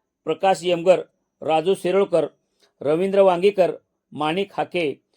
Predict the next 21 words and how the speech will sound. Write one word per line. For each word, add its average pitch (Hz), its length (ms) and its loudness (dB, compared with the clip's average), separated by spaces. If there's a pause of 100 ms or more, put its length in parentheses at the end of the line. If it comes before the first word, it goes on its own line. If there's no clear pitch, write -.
(140)
रुपाली 190 400 0
कांबळे, 175 480 -2 (600)
इर्शाद 165 420 0
सावनूरकर, 175 600 0 (560)
सुभाष 175 300 -2
माने, 175 500 -2 (340)
वसंत 202 340 -2
पाटोळे, 185 600 0 (600)
भगवान 170 440 2
बोते, 175 520 0 (360)
नीता 156 320 -2
जगताप, 175 500 -2 (340)
आबा 156 280 0
कारंडे 175 560 -2 (300)
यांच्यासह 180 720 2
अनेकांनी 180 480 -2
स्पर्धेचे 170 640 -4 (440)
संयोजन 147 380 -4 (120)
उत्तमरित्या 160 600 -4
पार 151 240 -2
पाडले. 101 500 -6